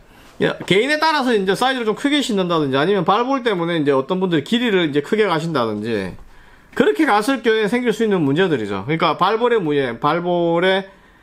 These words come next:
아, 크기, 뭐 이제 이런, 그다음에 이제 뒤꿈치 쪽에 헐렁인다, 헐떡인다, 안 헐떡인다 하는 것들은,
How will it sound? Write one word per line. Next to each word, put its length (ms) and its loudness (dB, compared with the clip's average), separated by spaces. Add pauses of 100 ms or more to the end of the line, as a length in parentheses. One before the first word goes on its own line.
(320)
아, 520 0
크기, 560 -2
뭐 280 2
이제 120 0
이런, 280 0
그다음에 360 0
이제 420 -4
뒤꿈치 400 -2
쪽에 220 2
헐렁인다, 520 0
헐떡인다, 460 0
안 80 0
헐떡인다 500 0
하는 200 -2
것들은, 580 -2